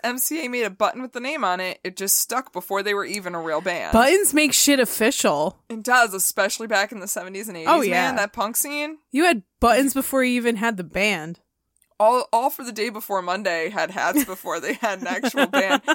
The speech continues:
Speaker 1: We never actually had an actual band. We just had hats.
Speaker 2: Yeah, I mean, that's half of what emo is. It's just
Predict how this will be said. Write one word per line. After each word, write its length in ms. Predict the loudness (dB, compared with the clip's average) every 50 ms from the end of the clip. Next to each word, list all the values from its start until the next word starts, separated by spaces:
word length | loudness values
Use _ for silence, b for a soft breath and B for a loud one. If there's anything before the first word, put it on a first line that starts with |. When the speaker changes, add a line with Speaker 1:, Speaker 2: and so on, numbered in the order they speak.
| -2 0 0
Speaker 1:
We 120 | 0 2
never 280 | 2 2 2 2 2 2
actually 340 | 2 2 0 -2 -6 -6 -2
had 200 | 0 0 0 0
an 80 | 0
actual 360 | 0 -2 0 -4 -6 -6 -2 -2
band. 260 | -2 -2 -2 -4 -4
We 80 | -6 -6
just 280 | -4 -4 -4 -4 -2 -2
had 160 | -2 -2 -2
hats. 440 | -2 -4 -2 -2 -2 -4 -2 -2 -2
Speaker 2:
Yeah, 400 | 0 2 2 2 4 4 4 2
I 40 | 2
mean, 180 | 2 0 0 2
that's 260 | 2 2 2 0 -2
half 300 | 0 2 2 2 2 2
of 120 | 0 -2 0
what 180 | 0 -2 0
emo 380 | 0 -2 0 0 0 0 0 2
is. 400 | 4 4 4 4 2 0 0 0
It's 160 | -2 -2 0
just 240 | 0 -2 -2 -2 -6